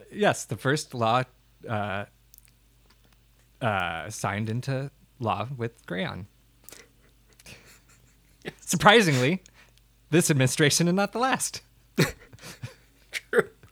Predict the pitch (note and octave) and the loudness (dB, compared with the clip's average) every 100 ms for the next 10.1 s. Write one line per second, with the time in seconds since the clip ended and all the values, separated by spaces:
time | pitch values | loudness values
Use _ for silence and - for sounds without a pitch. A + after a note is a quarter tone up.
0 | - - - - - - - - - _ | -20 -18 -12 -6 -6 -6 -12 -14 -20 _
1 | _ _ - - - - _ - - - | _ _ -20 -18 -16 -18 _ -20 -20 -20
2 | - - - - - - - _ _ _ | -20 -20 -20 -20 -20 -20 -20 _ _ _
3 | - - - - - - B2+ - - - | -20 -20 -20 -20 -20 -16 -12 -12 -14 -20
4 | _ _ - C#3+ D#3 F3+ C3 - B2+ - | _ _ 0 2 2 0 0 0 0 0
5 | - A#2+ D3+ G#3 - A#2+ C#3+ D#3 - D#3+ | -12 0 2 2 2 2 2 0 -2 -2
6 | C3+ D3+ C4 F#3+ A2 - - _ - - | 0 2 2 2 2 2 0 _ -12 -2
7 | - C#3+ F3+ D#3+ B3 F#3 - _ _ _ | 0 2 0 0 -2 -8 -14 _ _ _
8 | _ _ - - - E3 C4+ C#4 F#3 E3+ | _ _ -20 -20 0 6 8 8 4 -2
9 | G#3+ - - _ _ _ - F#3 F#3 F3+ | -6 -8 -20 _ _ _ 4 6 6 4
10 | D#3+ | 2